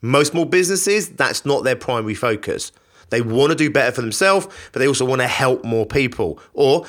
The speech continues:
they just wanna bring something into this world that does good, and they wanna grow it into being what they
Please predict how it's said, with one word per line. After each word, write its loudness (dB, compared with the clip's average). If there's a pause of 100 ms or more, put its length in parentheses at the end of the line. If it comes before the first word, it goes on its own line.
(140)
they 0
just -4
wanna -2
bring 0
something -2
into -4
this -6
world 0
that -8
does -2
good, 0
and -2
they 2
wanna -2
grow 0
it 0 (600)
into 0
being 0
what 2
they 0